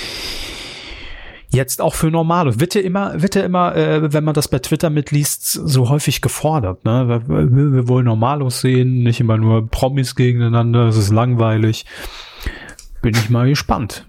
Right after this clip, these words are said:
wie es dann wird. Aber, äh, ich kann allen wärmstens empfehlen, es ist ja immer so die Frage, nachdem jetzt Steffen Hensler,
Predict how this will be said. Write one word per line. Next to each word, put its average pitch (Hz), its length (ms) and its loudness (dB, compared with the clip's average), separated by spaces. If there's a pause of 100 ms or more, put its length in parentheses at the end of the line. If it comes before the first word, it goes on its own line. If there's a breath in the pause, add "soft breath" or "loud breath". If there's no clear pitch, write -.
(120)
wie 123 80 0
es - 140 -2
dann 135 220 0
wird. 123 220 -2
Aber, 185 260 -2 (260 loud breath)
äh, 135 260 0
ich 131 120 -4
kann 160 400 -4
allen 151 340 2
wärmstens 156 500 -2
empfehlen, 139 680 0 (640 loud breath)
es 131 160 2
ist 160 160 0
ja 147 80 0
immer 135 160 0
so 123 100 0
die 120 100 0
Frage, 127 580 0 (260 loud breath)
nachdem 131 340 0
jetzt 120 160 -2
Steffen 120 300 0
Hensler, 127 640 0